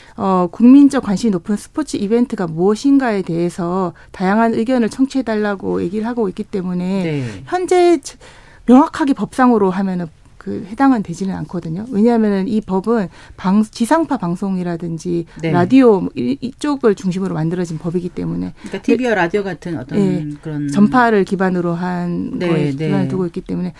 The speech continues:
Speaker 1: 하지만 지금
Speaker 2: 오티티는
Speaker 1: 예.
Speaker 2: 인터넷 기반인 거잖아요.
Speaker 1: 예, 인터넷 완전히
Speaker 2: 그러니까
Speaker 1: 생-
Speaker 2: 다른 거죠,
Speaker 1: 예,
Speaker 2: 개념이.
Speaker 1: 예, 그래서
Speaker 2: 네.
Speaker 1: 법도 폭넓게 적용해야 될 수가 있어서, 어,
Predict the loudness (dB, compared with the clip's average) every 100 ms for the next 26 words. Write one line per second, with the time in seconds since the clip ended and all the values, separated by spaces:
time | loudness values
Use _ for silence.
0 | -12 -4 4 6 4 0 2 4 6 2
1 | -2 -4 -2 -2 -2 -2 0 4 4 4
2 | 2 -2 -4 -2 -2 -4 2 4 6 4
3 | 2 2 0 0 2 2 0 -4 -6 -4
4 | -4 -4 -4 2 4 4 2 0 -4 -2
5 | -2 -2 -2 -2 0 -2 -2 -4 -12 -10
6 | -8 -2 0 4 6 6 2 -4 -4 -2
7 | -2 0 -2 -4 -8 -10 -16 -10 -10 -10
8 | -10 -4 -4 -4 -6 -4 -2 0 -2 -4
9 | -14 -20 -10 -2 0 2 2 0 0 0